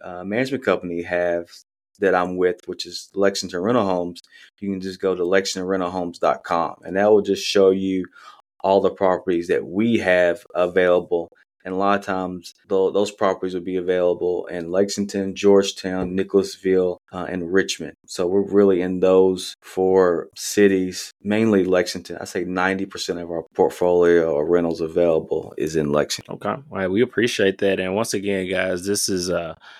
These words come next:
Speaker 2: this is our professional opinions. Um, you know,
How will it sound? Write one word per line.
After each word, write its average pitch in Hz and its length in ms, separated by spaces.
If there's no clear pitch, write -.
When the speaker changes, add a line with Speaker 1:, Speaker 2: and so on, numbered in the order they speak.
Speaker 2:
this 117 160
is 101 100
our 90 160
professional 90 680
opinions. 90 580
Um, 82 420
you 90 120
know, 85 180